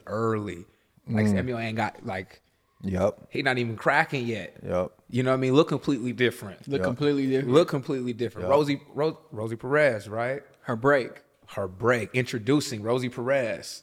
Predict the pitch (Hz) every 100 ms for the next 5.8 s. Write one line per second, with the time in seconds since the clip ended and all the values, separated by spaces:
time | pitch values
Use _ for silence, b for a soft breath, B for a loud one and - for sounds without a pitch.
0 | _ 110 110 131 135 139 135 170 147 113
1 | - - 110 - 101 104 - - 139 -
2 | 165 175 175 147 131 180 156 127 - -
3 | 98 101 - - 98 127 160 139 123 110
4 | 101 101 - _ 98 127 135 117 139 147
5 | 151 156 151 135 120 117 117